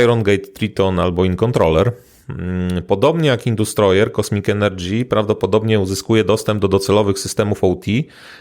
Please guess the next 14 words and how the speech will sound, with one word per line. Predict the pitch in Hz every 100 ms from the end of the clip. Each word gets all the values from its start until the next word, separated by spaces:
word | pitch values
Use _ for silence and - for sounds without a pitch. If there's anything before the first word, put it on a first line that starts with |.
| -
za | 87 156
pośrednictwem | 214 165 - 104 98 120 - 120 117
zainfekowanych | 113 170 165 - 113 98 101 101
serwerów | - 113 85 90 95 -
M | - 90
S | 87
S | -
Q | - 131
L | 95 101 143 - - - - -
przy | - 185
użyciu | 151 139 151
narzędzia | 123 98 117 117 117 107
zakłócającego | 104 107 110 - 101 98 104 101
pyhop. | - 82 - 117 -